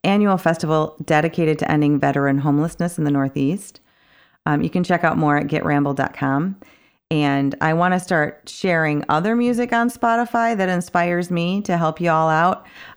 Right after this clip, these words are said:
And, uh, I'm gonna start out with the Ramble fourteen playlist on Spotify. So if you wanna check out the amazing people I met, the Ramble fourteen playlist on Spotify. So a couple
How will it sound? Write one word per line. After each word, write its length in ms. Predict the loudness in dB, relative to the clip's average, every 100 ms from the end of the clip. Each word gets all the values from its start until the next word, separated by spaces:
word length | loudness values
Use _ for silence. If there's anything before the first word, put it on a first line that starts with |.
| -2
And, 520 | 2 2 2 2 0
uh, 280 | 0 0 0
I'm 160 | 0 2
gonna 160 | 2
start 300 | 0 0 2
out 160 | 2 0
with 160 | 0
the 80 | 0
Ramble 320 | 2 4 2
fourteen 400 | 0 -2 0 -2
playlist 580 | 0 0 0 -2 -6 -10 -4
on 160 | -2 -2
Spotify. 680 | -2 -4 -4 -8 -10 -8
So 120 | -6
if 80 | -4
you 80 | 0
wanna 160 | 0 0
check 240 | 0 2
out 180 | 0 0
the 140 | -2
amazing 1120 | 0 2 2 2 2 2 2 2 2 0 0
people 420 | 0 -2 0 -2 -2
I 200 | -2 0
met, 400 | 2 0 -2 -6 _
the 100 | -2
Ramble 300 | 2 4 2
fourteen 420 | 2 0 0 0 0
playlist 540 | -2 -4 -6 -10 -12 -4
on 180 | -2 -2
Spotify. 460 | -6 -12 -12 -20 -20 _ _ _ _
So 240 | -2 -2 -2 -18 -12 -4
a 60 |
couple 220 | -2 0